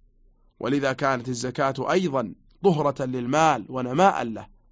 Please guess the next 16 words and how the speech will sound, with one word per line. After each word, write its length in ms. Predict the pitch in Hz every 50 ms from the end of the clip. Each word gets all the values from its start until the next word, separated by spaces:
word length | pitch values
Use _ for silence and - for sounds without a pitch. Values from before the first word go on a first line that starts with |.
| _ _ _ _ _ _ _ _ _ _ _ _ _ _ _ -
وقوله 520 | - 139 131 - 233 247 247 226 226 220 214
تعالى: 600 | - 214 196 180 220 233 226 214 214 202 202 196
"لنفتنهم 600 | 196 190 - - - 196 185 180 170 175 165 156
فيه"، 420 | 135 151 151 156 185 202 180 - - _ _ - -
أي 200 | 180 220 226 226
نختبرهم 880 | 214 214 - - - 196 180 170 202 220 202 185 180 175 180 156 143
فيما 360 | 131 147 175 180 175 175 175
هم 260 | 160 156 165 160 156 139
فاعلون 680 | 143 156 151 143 139 143 151 170 190 180 151 117 92 - - _ _ _ _ _ _ _ -
من 180 | - 135 131 127
شكر 300 | - 151 135 - 147 139
النعمة 520 | 131 131 139 165 160 156 147 135 120 101 - _ _ _ _ _ _ _ _ _ _
وصرفها 640 | - 127 120 - 175 180 185 156 151 160 156 151 143
فيما 300 | 135 147 147 143 143 135
يرضى 280 | 139 147 143 139 139 143
الله، 500 | 139 135 135 139 151 180 208 208 - _